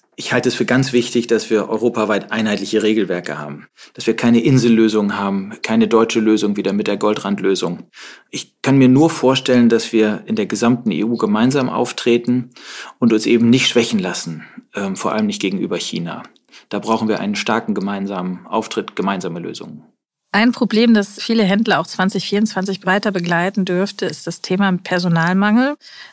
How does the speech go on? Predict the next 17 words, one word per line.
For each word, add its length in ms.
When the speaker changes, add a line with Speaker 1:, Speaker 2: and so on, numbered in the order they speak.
Speaker 2:
Nicht 160
wenige 320
haben 480
durchaus 600
Schwierigkeiten, 1040
passendes, 680
äh, 160
Personal 560
zu 100
finden, 260
sei 220
es 200
Personal 560
für 180
die 120
Fläche 680
oder 400